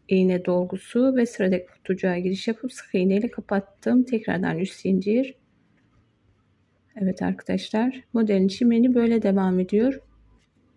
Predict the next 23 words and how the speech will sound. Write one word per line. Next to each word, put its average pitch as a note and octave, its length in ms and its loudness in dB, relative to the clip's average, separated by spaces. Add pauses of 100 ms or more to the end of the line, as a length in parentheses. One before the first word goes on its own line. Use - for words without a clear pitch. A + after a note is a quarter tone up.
(2750)
Dört C#4 200 2
tane F3 280 0
pırpır B3+ 300 -2
yaptıktan F#3+ 680 -2
sonra G#3 840 -2
beş A#3 180 0
tane E3+ 280 -6
zincir F#3+ 300 -2
çekiyoruz A#3+ 640 -2
ve G#3+ 220 0
ard A3 300 0
arda F3 460 -2 (1120)
beş B3 200 0
tane F#3 340 0
de A3 320 -2
üçlü - 260 -6
trabzan E3+ 380 -4
yapıp G#3+ 440 -4
devam A3+ 320 0
ediyoruz. F3 600 -4 (2000)
Şöyle F3+ 420 -6
göstereyim F3 600 -4
arkadaşlar. F#3+ 960 -6